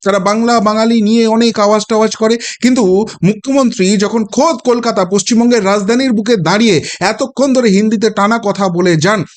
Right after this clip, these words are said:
সেই নিয়ে একটি শব্দও ব্যবহৃত হয় না। আর দলের মন্ত্রী ফিরহাদ হাকিম, তিনি বলেন যে এই রাজ্যের মানুষ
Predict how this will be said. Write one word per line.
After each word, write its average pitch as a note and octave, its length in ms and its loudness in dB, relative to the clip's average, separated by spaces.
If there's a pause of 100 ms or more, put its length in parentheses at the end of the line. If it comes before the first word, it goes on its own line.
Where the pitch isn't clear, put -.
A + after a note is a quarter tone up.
(140)
সেই G3+ 220 0
নিয়ে A3 160 2
একটি G3+ 260 -4
শব্দও F#3+ 420 -2
ব্যবহৃত F#3+ 380 -2
হয় F3 220 0
না। F#3 140 -6 (580)
আর A#3+ 80 0
দলের C4 280 0
মন্ত্রী A#3+ 480 0
ফিরহাদ A3 360 0
হাকিম, F#3+ 380 0 (280)
তিনি C4 280 2
বলেন F#3+ 440 0 (240)
যে E3+ 200 0
এই B3+ 440 0
রাজ্যের G3 480 0
মানুষ F3 500 0